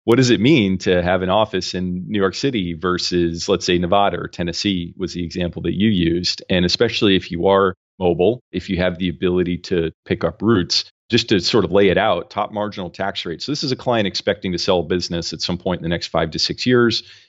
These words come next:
expecting to receive somewhere in the neighborhood of fifteen to twenty million dollars. So obviously it has been very successful. A lot of hard work went into that, building that team. But regardless, they're expecting that to happen.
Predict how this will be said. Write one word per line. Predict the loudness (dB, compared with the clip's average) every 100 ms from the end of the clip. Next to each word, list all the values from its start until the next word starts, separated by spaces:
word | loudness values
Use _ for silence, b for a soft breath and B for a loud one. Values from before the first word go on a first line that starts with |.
| -8
expecting | -8 -2 -2 0
to | -2
receive | 0 -2
somewhere | 0 0 2
in |
the | 2
neighborhood | 2 0 0 0
of | 0
fifteen | -4 -2 -4
to |
twenty | -4 -4 -2
million | -2 -2 0
dollars. | 4 4 2
So | -2 -2 -2 -2
obviously | -2 0 -2 -2
it | -4 -8
has | -8
been | -6 -4
very | -2 -2
successful. | -2 -2 -2 -2 0
A |
lot | 2 2
of |
hard | 2 -2
work | -2 -4 -4
went | -4
into | -4 -2
that, | 0 -2 -4 b b b 2
building | 2 4 0
that | -2 -6
team. | -4 -2 -2 -2
But | -2
regardless, | 0 4 4 4 0 2
they're | 0
expecting | 0 -2 -4 -4 -4
that | -4
to | -6
happen. | -4 -4 -4 -10